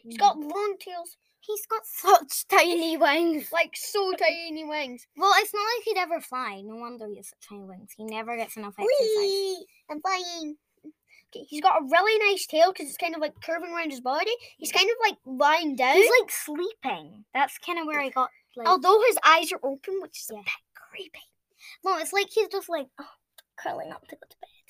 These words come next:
Speaker 2: It's like how dogs curl up, like, run around their bed
Speaker 1: Yeah.
Speaker 2: for, and then they just lie down and it'll s-,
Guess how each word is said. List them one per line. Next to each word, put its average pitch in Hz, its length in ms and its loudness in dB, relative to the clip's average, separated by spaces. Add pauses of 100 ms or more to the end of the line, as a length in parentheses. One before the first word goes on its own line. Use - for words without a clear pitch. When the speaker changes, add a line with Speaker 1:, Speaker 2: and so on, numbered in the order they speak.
(1040)
Speaker 2:
It's 285 140 -4
like 415 160 4
how 480 180 2
dogs 247 380 2
curl 269 300 2
up, 262 240 0
like, 269 240 -6
run 254 340 -2
around 233 320 -2
their 233 120 0
bed 214 360 -2 (280)
Speaker 1:
Yeah. 269 340 4
Speaker 2:
for, 262 220 2
and 262 160 0
then 247 160 0
they 247 100 -4
just 240 180 -6
lie 226 280 -4
down 208 440 -8 (140)
and 226 100 -10
it'll 220 240 -8
s-, - 300 -12